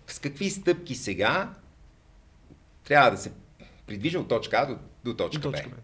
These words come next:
Speaker 2: да.
Speaker 1: Само че ние този въпрос от коя позиция го задаваме? От позицията на човека в точка А или от позицията на човека в точка Б?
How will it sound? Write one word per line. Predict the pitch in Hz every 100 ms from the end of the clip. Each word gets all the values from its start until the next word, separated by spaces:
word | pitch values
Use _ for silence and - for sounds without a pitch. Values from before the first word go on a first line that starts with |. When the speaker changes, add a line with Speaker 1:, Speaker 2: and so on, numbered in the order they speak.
| -
Speaker 2:
да. | - - -
Speaker 1:
Само | 160 165
че | - -
ние | 143 156 - - - - -
този | 151 147
въпрос | 135 135 147 143
от | -
коя | 117 123 120 131 160 - -
позиция | - 156 147 143 113
го | 98
задаваме? | 92 82 71 69 67 - _ - - -
От | 98 98
позицията | 101 120 127 135
на | 127
човека | 123 107 120 120
в | -
точка | 117 113 -
А | 120
или | 139
от | 131 139
позицията | 98 98 - 98
на |
човека | 87 92 78
в | -
точка | 82 -
Б? | 69